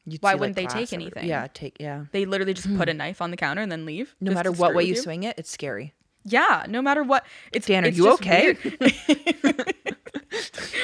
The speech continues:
Speaker 2: Are you okay?
Speaker 1: <laughs> Do you, do you need help? <laughs> Like,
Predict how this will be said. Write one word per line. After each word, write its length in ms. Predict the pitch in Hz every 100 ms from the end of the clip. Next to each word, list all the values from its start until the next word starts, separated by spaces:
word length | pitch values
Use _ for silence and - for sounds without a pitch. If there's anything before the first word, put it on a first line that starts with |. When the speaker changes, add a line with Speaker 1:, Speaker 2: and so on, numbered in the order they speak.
| 330
Speaker 2:
Are 100 | 415
you 280 | 370 427 508
okay? 500 | 508 427 392 508 269 233
Speaker 1:
<laughs> 140 | 453 202
Do 80 | 214
you, 140 | 233
do 120 | 220
you 60 | 233
need 140 | 339
help? 360 | 233 180 359 -
<laughs> 80 | 220
Like, 260 | - 240